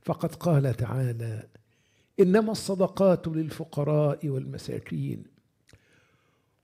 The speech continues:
والجامع بين الفقير والمسكين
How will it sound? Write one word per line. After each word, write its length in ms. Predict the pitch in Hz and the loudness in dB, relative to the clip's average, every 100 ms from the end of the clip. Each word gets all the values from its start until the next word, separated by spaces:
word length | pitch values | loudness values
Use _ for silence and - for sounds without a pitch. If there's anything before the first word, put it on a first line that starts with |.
| - | 4
والجامع 640 | 196 202 196 294 269 226 220 | 4 6 6 6 6 2 0
بين 280 | 220 208 | 0 0
الفقير 840 | 196 165 - - 226 226 185 156 131 | -2 -4 -8 -4 -2 0 2 0 -2
والمسكين 1080 | 151 143 147 - - 190 180 160 156 156 | -4 -4 -6 -8 -8 -6 -4 -4 -8 -12